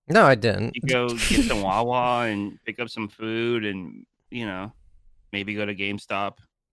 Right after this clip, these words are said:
Speaker 2: Now that they tell you you need to stay home, you should stay home, you're like, "But I wanna," you know?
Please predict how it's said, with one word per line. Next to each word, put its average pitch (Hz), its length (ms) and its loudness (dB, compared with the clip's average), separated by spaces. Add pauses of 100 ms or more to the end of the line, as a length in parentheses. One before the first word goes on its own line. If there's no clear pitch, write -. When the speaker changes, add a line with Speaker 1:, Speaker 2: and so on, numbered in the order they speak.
(1120)
Speaker 2:
Now 107 220 2
that 113 160 -2
they 110 100 -4
tell 113 220 0
you 110 280 -2 (280)
you 98 80 -10
need 104 200 -4
to 95 60 -16
stay 92 220 -8
home, 92 240 -8
you 90 80 -10
should 90 220 -10
stay 90 180 -10
home, 90 220 -8
you're 87 80 -6
like, 85 200 -10 (120)
"But 151 180 -6
I 240 140 -8
wanna," 320 300 -10 (760)
you 156 140 -2
know? 180 280 -6